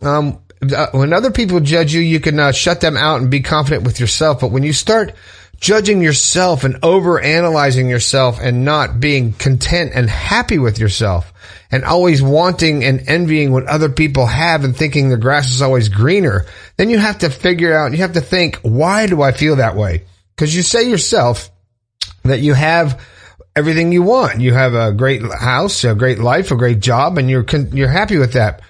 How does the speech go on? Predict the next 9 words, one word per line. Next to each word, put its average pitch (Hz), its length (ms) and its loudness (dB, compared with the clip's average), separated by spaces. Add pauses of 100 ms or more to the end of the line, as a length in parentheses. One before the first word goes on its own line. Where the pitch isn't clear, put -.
(240)
But 143 200 -2
you 151 80 -2
always, 160 420 0
you're 160 120 2
thinking 185 400 -2
there's 165 180 -2
something 151 460 -2
better. 165 340 0
Why? 131 560 0